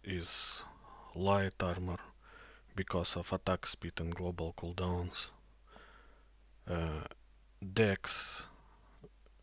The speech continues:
and weapon power. Weapon power is very important.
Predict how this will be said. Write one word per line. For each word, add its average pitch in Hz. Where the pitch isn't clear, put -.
and 85
weapon 104
power. 90
Weapon 85
power 85
is -
very 82
important. 87